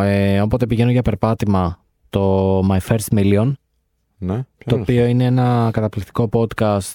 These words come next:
Speaker 1: που κάνει ο, ο Sam Parr. Εγώ τον Sam Parr ακολουθώ. Ο Sam Parr είναι ένας άνθρωπος που είναι γενικά στα μέσα και στα έξω των μι-, του media
Speaker 2: Μμμ.
Speaker 1: state, Αμερική. Ε, έχει κάνει διάφορα media τα οποία έχουν εξαγοραστεί.
Speaker 2: Μμμ.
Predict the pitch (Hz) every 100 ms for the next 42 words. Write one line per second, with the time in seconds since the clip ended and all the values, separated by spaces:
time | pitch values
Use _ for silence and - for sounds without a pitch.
0 | - 101 110 107 110 110 107 101 98 95
1 | 92 92 101 104 85 90 87 92 92 92
2 | - 101 - 113 113 110 110 101 98 -
3 | 113 110 117 110 120 113 120 107 - 87
4 | - 92 123 - _ _ _ - _ -
5 | 135 135 147 147 147 131 151 156 160 -
6 | 156 151 147 135 156 156 135 143 143 151
7 | 139 139 127 - 123 - 107 92 92 95
8 | 95 98 98 92 92 - 98 98 92 90
9 | 87 80 101 113 110 107 - - _ _
10 | - 101 107 104 104 104 107 110 - 110
11 | 107 107 110 110 110 101 90 90 87 95
12 | 95 92 90 95 92 98 - 98 92 80
13 | - 131 127 127 107 90